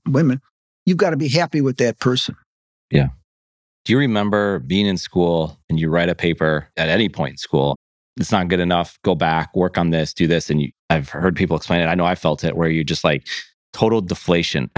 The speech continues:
Speaker 2: <laughs> where it's just, "I can't believe I have to do this." And then you go back to your room, your office, wherever, and you're just, you're, like, pissed off about it.
Speaker 1: Well, you know, it would piss me off.
Speaker 2: <laughs>
Speaker 1: I had good teachers growing up, like everybody, and some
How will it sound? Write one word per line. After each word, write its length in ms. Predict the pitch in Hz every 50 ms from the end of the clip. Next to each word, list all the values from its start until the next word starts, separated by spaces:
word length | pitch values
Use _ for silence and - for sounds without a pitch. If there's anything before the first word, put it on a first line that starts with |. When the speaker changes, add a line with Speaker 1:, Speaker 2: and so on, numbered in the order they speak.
| - - - -
Speaker 2:
<laughs> 500 | 175 135 - - _ - - - _ _
where 400 | - 107 101 92 87 78 - _ _
it's 180 | - 101 - -
just, 440 | - - 120 113 98 - - - - -
"I 60 | -
can't 300 | - - - - 117 92
believe 140 | 101 101 95
I 40 | 90
have 120 | 82 -
to 60 | -
do 120 | 80 107 113
this." 140 | 110 98 -
And 80 | 98
then 40 | 87
you 80 | 85 85
go 100 | 98 87
back 280 | 98 98 98 - -
to 100 | - 92
your 80 | 87 85
room, 240 | 101 107 104 101 92
your 100 | 90 90
office, 320 | 95 98 - 95 - -
wherever, 460 | 92 90 101 107 95 95 87 85 - -
and 180 | 92 87 87
you're 100 | 85 82
just, 260 | 78 82 76 - - -
you're, 160 | - 87 82
like, 200 | 76 71 - - _ _ _ _
pissed 280 | - 143 123 - - 78
off 240 | 64 65 - -
about 280 | - 69 73 73 73 71
it. 80 | 67 -
Speaker 1:
Well, 300 | 262 240 226 233 220 _
you 140 | 247 247 240
know, 160 | 240 240 240
it 180 | 247 240 202 208
would 140 | 226 - -
piss 220 | - 226 190 - -
me 140 | 165 143
off. 260 | 131 120 117 127 - _ -
Speaker 2:
<laughs> 0 | 180 - - - _ _ _ -
Speaker 1:
I 80 | 190 202
had 180 | 220 202 151
good 160 | 123 190 196 -
teachers 540 | - 226 220 - 240 254 269 247 - - -
growing 260 | - 214 220 226 233
up, 160 | 247 262 254 -
like 200 | 202 185 - 214
everybody, 520 | 208 214 233 233 226 240 233 233 233 214
and 240 | 196 185 190 196 185
some 340 | - 220 202 196 196 190